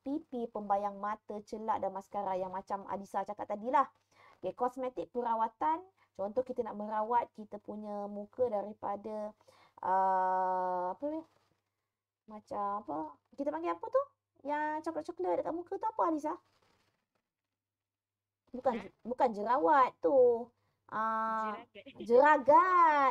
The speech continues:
Speaker 1: Pandai. Ah, so kita ka-, pakai kosmetik perawatan. Ah, so kita pakailah masker muka ke.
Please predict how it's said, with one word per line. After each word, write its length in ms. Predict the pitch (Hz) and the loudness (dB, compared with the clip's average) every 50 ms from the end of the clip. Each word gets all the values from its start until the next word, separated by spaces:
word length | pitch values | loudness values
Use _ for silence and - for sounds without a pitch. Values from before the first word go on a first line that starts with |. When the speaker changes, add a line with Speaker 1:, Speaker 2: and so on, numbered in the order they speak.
| 262 - | 2 2
Speaker 1:
Pandai. 720 | 226 226 226 220 226 220 214 208 202 196 196 196 190 190 190 185 190 - - _ _ _ _ _ _ | 0 0 2 4 4 6 6 6 6 6 6 6 6 4 4 2 -2 -4 -10 _ _ _ _ _ _
Ah, 400 | - - 208 214 208 202 196 190 196 - | -8 -4 -4 -2 -2 -2 -2 -4 -6 -6
so 160 | - 277 285 | -6 -8 -6
kita 240 | - 269 269 - 262 | -6 -6 -4 -2 -2
ka-, 240 | 254 - 254 247 247 - | 0 0 0 -2 -2 -4
pakai 400 | - - 240 233 - - 233 233 | -4 -2 -2 -2 -2 -2 -4 -4
kosmetik 640 | - - 294 277 - _ 262 226 240 - - 214 - _ _ | -6 -6 -8 -8 -8 _ -12 -12 -12 -12 -14 -20 -20 _ _
perawatan. 640 | 208 208 208 196 190 190 196 - - - - 185 - _ _ _ _ _ _ _ _ _ | -8 -6 -6 -4 -4 -4 -6 -6 -6 -10 -10 -10 -12 _ _ _ _ _ _ _ _ _
Ah, 320 | - - 185 185 180 180 - - | -14 -10 -8 -8 -8 -8 -10 -8
so 400 | - 208 226 247 262 277 285 277 | -6 -4 0 0 0 0 0 -2
kita 240 | - 220 214 - - | -8 -14 -14 -14 -12
pakailah 640 | - - - - - 247 240 240 247 254 240 254 - _ _ _ _ - | -10 -10 -10 -8 -6 -6 -6 -2 0 0 0 0 -2 _ _ _ _ -12
masker 480 | - 269 311 - - _ - 262 233 | -10 -8 -8 -10 -12 _ -6 -4 -4
muka 400 | 220 220 226 233 - - 262 247 247 - | -4 -6 -10 -10 -2 0 2 2 4 6
ke. 160 | 247 247 240 | 6 6 6